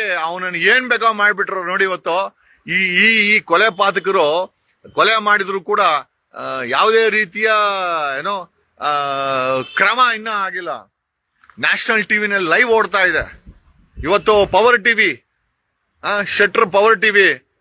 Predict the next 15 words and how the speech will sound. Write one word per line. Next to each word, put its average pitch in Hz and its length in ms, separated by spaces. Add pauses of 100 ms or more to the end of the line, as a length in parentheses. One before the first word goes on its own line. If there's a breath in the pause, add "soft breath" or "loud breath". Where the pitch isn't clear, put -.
(100)
ಇವತ್ತು 180 300
ಶುರು 214 260
ಹಚ್ಕೊಂಡಿದೆ. 180 760 (400)
ಆ, - 40 (1300)
ಒಂದೊಂದೇ 226 400
ಮಾಧ್ಯಮಗಳು 214 880
ಧ್ವನಿ 180 240
ಮಾಡಕ್ಕೆ 208 360
ಶುರು 196 240
ಹಚ್ಕೊಂಡಿದೆ. 185 720 (260)
ಸರ್ಕಾರ 196 460 (100)
ಮಾತ್ರ 214 340
ಇನ್ನ 190 240
ಮೌನವಾಗಿದೆ. 214 1200 (500)
ಆ, 214 160